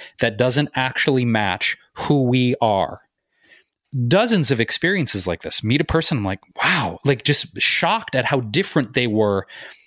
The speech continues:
than their online avatar and their online persona. We're already doing this. I've been doing it for years.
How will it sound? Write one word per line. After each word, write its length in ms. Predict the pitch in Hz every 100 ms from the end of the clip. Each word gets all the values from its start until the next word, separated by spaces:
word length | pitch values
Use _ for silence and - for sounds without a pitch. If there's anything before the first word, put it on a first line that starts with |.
| -
than 240 | 110 135 131
their 260 | 131 135
online 480 | 139 151 143 135 131 117
avatar 560 | 120 123 - 110 104
and 160 | 113 110
their 200 | 107 -
online 400 | 117 117 110 107
persona. 560 | - 101 113 98 85 - _ -
We're 200 | 160 202
already 340 | 151 160 135
doing 280 | 113 110 98
this. 300 | 82 - - _ _ _ _ _ _
I've 60 | -
been 100 | 117
doing 180 | 147
it 100 | 156
for 120 | - 127
years. 580 | 143 180 90 - -